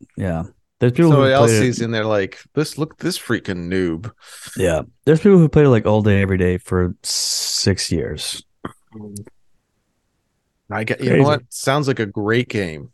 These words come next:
Speaker 2: It must be a really good one. So I'm really missing out.
Speaker 1: Yeah,
Speaker 2: Uh,
Speaker 1: it's a fun time.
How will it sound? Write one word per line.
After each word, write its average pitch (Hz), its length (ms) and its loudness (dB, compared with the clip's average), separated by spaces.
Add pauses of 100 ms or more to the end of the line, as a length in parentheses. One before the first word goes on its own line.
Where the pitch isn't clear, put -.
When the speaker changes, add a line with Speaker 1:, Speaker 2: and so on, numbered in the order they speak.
Speaker 2:
It 107 120 -6
must 104 220 -4
be 104 80 -6
a 101 60 -4
really 98 220 -2
good 76 220 -6
one. 62 220 -12
So 78 420 -10 (680)
I'm 110 160 -2
really 131 200 2
missing 120 360 -2
out. 92 380 -8 (500)
Speaker 1:
Yeah, - 80 -2
Speaker 2:
Uh, - 160 -12
Speaker 1:
it's - 120 -10
a - 40 -14
fun 156 280 0
time. 127 580 0